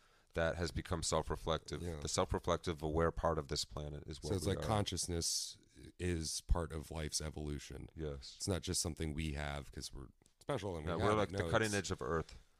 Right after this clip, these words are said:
Speaker 2: Mm.
Speaker 1: but w-, it doesn't mean
Speaker 2: Yeah.
Speaker 1: that we're better than.
Speaker 2: Mm-hmm.
Speaker 1: We're just the most self-reflective and self-aware and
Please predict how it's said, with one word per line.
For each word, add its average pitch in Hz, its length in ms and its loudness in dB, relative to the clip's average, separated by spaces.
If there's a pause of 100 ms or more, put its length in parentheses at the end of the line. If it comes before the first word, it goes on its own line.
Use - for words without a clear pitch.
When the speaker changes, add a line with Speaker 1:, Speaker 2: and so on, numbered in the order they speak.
(120)
Speaker 2:
Mm. 82 160 -8
Speaker 1:
but 82 200 4
w-, 80 240 -4
it 78 100 -8
doesn't 95 280 0
mean 87 180 0
Speaker 2:
Yeah. 82 40 0 (120)
Speaker 1:
that - 100 -4
we're 78 80 0
better 78 360 2
than. 73 360 -4 (300)
Speaker 2:
Mm-hmm. 78 220 -8
Speaker 1:
We're 80 160 4
just 78 400 0
the 78 60 -2
most 78 320 0
self-reflective 76 760 -2
and 69 160 -6
self-aware 73 640 0
and 71 200 -6